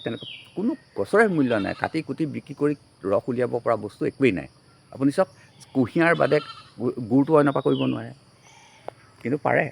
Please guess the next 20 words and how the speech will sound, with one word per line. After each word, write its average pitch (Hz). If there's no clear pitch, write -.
মই 107
নোৱাৰে 107
বুলি 139
ডাঠি 160
নকওঁ, 85
কিন্তু 139
পিয়ৰ 185
গুৰটোতো 175
আপোনাৰ 160
কুঁহিয়াৰ 139
পৰাই 160
আহিব 147
লাগিব। 131
আপুনি -
খেজুৰীৰ 135
পৰাও 165
গুৰ 139
বনাব 110
পাৰে 92
বা 123